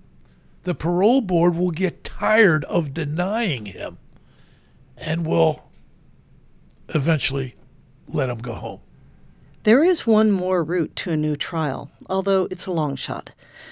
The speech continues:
Speaker 2: Spencer could petition for another hearing. But to get into court, he must find what the court considers new evidence, thirty years after the crime, when he's behind bars. All the evidence presented in Judge Magnus's hearing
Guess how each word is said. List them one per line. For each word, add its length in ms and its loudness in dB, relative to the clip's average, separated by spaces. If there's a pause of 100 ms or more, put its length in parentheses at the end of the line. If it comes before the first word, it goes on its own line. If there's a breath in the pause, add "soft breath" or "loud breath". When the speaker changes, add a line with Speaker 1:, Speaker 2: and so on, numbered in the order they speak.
Speaker 2:
Spencer 500 0
could 320 -2
petition 480 -4
for 200 -4
another 320 -2
hearing. 440 -4 (720 loud breath)
But 140 -2
to 80 -4
get 300 -2
into 200 0
court, 420 -8 (220)
he 160 -6
must 380 2
find 400 -2
what 120 -2
the 80 -12
court 320 -2
considers 640 -2 (100)
new 400 0
evidence, 580 -2 (380 soft breath)
thirty 260 4
years 320 2
after 260 0
the 120 -4
crime, 480 -4 (260)
when 160 2
he's 140 0
behind 400 -2
bars. 440 -6 (540 loud breath)
All 240 8
the 160 4
evidence 360 2
presented 480 -2
in 160 0
Judge 300 0
Magnus's 580 -4
hearing 380 -4